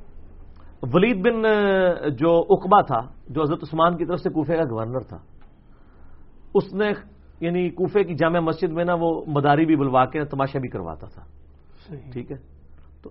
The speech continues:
Speaker 1: ایک دن اس نے ایک جادوگر بلوایا ہوا، آ، جو، جس، جس کا کلیم تھا کہ میں گدھے کے منہ کی طرف سے داخل ہو کے اس کے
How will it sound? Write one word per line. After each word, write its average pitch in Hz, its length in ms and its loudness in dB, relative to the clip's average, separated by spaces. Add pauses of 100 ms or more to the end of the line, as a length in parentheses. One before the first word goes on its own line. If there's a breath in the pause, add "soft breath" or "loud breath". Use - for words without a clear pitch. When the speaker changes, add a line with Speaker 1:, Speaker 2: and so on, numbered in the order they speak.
Speaker 1:
ایک 170 260 2
دن 185 40 2
اس 175 140 0
نے 175 80 -2
ایک 151 100 -4
جادوگر 165 500 2
بلوایا 127 400 0
ہوا، 127 180 -2 (800 soft breath)
آ، 143 180 2
جو، 165 640 4
جس، 147 240 -6
جس 143 220 -8
کا 175 100 0
کلیم 165 300 0
تھا 160 180 2
کہ 156 140 -4
میں 147 400 -2
گدھے 151 300 -2
کے 165 120 -4
منہ 160 240 -2
کی 170 80 -6
طرف 170 180 -6
سے 170 120 -6
داخل 139 300 2
ہو 151 80 0
کے 160 180 -4
اس 160 260 -8
کے 151 220 -2